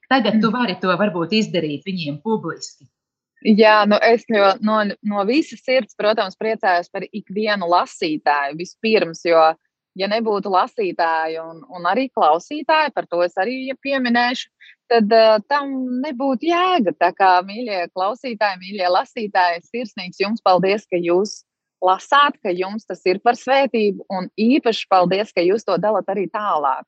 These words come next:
Speaker 2: ka tas nepaliek pie jums, ka jūs šo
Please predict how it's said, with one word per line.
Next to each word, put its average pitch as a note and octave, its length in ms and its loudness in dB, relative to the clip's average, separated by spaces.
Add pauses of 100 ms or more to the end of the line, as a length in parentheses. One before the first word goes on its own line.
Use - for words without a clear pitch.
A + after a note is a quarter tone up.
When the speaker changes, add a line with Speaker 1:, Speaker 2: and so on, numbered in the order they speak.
(440)
Speaker 2:
ka F#3+ 60 -8
tas G3+ 140 -8
nepaliek G3+ 460 -2
pie F3 220 -2
jums, A#3 380 -8
ka G3 80 -6
jūs F#3 260 -2
šo F#3 220 2